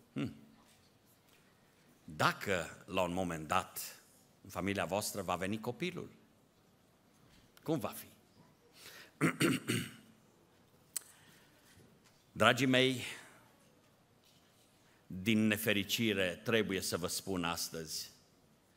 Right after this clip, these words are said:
că în secolul douăzeci și unu sunt atâția, vai, atâția părinți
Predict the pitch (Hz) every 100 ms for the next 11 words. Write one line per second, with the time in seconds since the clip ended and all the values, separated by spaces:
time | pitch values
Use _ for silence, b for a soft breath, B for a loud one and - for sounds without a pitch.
0 | b b b - 90 92 - - 127 110
1 | 107 104 113 110 98 98 - 104 95 87
2 | 80 - - b b b - - 107 95
3 | - 101 95 - - 135 - - 110 90
4 | 82 - - - _ - - 85 76 117
5 | 110 95 82 B B - - 101 - -
6 | 135 120 - 92 - - 98 95 80 76
7 | - -